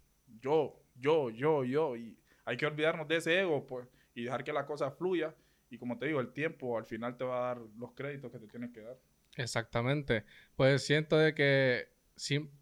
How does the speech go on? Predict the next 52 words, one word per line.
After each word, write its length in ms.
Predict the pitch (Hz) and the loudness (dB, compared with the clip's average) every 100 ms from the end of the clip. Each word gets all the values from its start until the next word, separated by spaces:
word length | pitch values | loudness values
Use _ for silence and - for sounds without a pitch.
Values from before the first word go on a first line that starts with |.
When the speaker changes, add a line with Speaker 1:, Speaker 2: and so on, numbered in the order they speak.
| - | -8
Speaker 2:
tenemos 300 | - 135 160 | 0 4 4
que 80 | 156 | 6
apoyar, 540 | 160 143 147 170 120 - | 6 6 6 4 2 -4
tenemos 280 | 127 139 | -4 -2
que 80 | 143 | -2
apoyar 420 | 143 131 143 151 | -2 2 4 2
lo 160 | 127 127 | 2 0
de 100 | 120 | 0
nosotros, 540 | 110 104 170 170 117 | -4 0 0 0 -4
porque 460 | - 117 117 113 117 - | -2 -2 -2 -2 -6 -6
así 260 | 110 127 | -2 0
inició 340 | 147 160 - 151 | 2 2 4 4
el 80 | 139 | 4
reggaetón. 600 | 120 110 156 147 101 104 | 0 0 0 0 -4 -10
El 120 | 107 | -10
reggaetón 340 | 113 110 107 120 | -6 -6 -4 -2
antes 300 | 139 175 160 | 0 0 2
se 80 | |
llamaba 560 | 147 120 127 139 135 120 | 2 2 2 2 2 0
underground, 520 | 117 107 123 151 131 | -2 -2 0 2 0
que 160 | 117 107 | -2 -4
nadie, 340 | 107 120 123 | -2 -2 -4
que, 100 | 113 | -4
o 40 | 107 | -4
sea, 400 | 113 104 92 101 | -2 -2 -4 -10
que 80 | 117 | -10
en 60 | 113 | -8
aquel 240 | 110 120 | -4 -2
tiempo 300 | 123 151 156 | -2 0 0
no, 280 | 139 139 139 | 2 2 2
no 280 | 123 135 131 | 2 0 2
permitían 580 | 127 123 110 135 131 120 | 2 0 0 0 0 0
que, 240 | 110 101 - - _ | -2 -4 -12 -20 _
que 120 | - 123 | -2 2
nadie 160 | 135 | 4
escuchara 440 | 135 123 131 131 123 | 2 2 2 2 2
reggaetón. 560 | 117 110 156 151 107 - | 2 2 4 4 2 -2
Te 100 | 110 | -4
multaban, 600 | 110 101 123 123 143 151 | -4 -2 0 4 4 4
te 80 | 143 | 2
arrestaban 400 | 139 139 131 123 | 2 2 0 2
y 40 | |
toda 200 | 123 120 | 2 2
la 80 | 110 | 4
vuelta. 420 | 135 156 - 101 _ - - _ - | 2 0 -2 -8 _ -20 -20 _ -2
Eh, 80 | 120 123 | 0 0
el 160 | 120 120 | -2 0
dembow 460 | 120 113 147 160 131 | -2 4 8 10 8
en, 80 | 120 | 2
en, 340 | 113 110 110 | -2 -4 -6
en 100 | 113 | -4
Dominicana. 760 | 117 117 110 147 160 123 107 | 0 0 2 4 4 2 -2